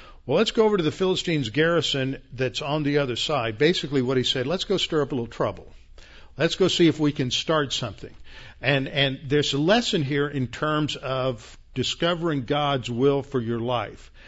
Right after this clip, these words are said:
This isn't like Gideon. Gideon put out the fleece, but he didn't put out the fleece to determine whether God really wanted him to attack the, the Midianites or not. He put out the fleece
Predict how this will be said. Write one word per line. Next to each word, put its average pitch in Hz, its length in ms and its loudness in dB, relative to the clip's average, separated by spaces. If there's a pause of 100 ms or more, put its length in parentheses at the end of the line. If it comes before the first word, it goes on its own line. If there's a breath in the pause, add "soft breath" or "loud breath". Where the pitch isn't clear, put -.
(240 loud breath)
This 131 220 4
isn't 233 520 2
like 160 360 -4
Gideon. 127 440 0 (1200 soft breath)
Gideon 202 420 6
put 180 260 0
out 165 280 2
the 131 80 -4
fleece, 139 500 0
but 139 160 0
he 131 60 0
didn't 196 240 2
put 190 180 0
out 165 180 0
the 139 100 -4
fleece 156 440 0
to 135 120 -4
determine 123 540 -4
whether 120 220 0
God 135 420 -2
really 139 220 2
wanted 127 440 -2
him 120 180 2
to 123 140 -6
attack 139 520 -6
the, 117 200 -2 (300 loud breath)
the 127 100 0
Midianites 123 720 4
or 113 60 -6
not. 104 360 -8 (280 loud breath)
He 131 120 0
put 185 220 4
out 165 220 4
the 135 80 -2
fleece 170 640 2